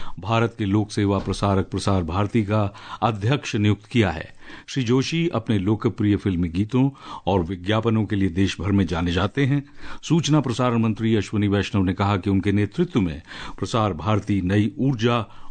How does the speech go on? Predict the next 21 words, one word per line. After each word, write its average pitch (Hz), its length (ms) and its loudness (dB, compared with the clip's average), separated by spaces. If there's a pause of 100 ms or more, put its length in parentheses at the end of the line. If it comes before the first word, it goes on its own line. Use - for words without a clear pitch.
उद्देश्य 143 640 0 (260)
और 113 240 0
रचनात्मक 127 600 -2
शैली 135 300 0
के 139 100 -2
साथ 131 220 0
काम 127 300 0
करेगा। 123 460 0 (420)
श्री 104 180 4
प्रसून 107 440 0
जोशी 101 500 2 (440)
केंद्रीय 127 360 0
फिल्म 107 300 0
प्रमाणन 101 500 0
बोर्ड 113 320 0
के 117 300 0 (420)
अध्यक्ष 107 520 0
भी 107 200 0
रह 101 180 2
चुके 107 300 -2
हैं। 87 260 -2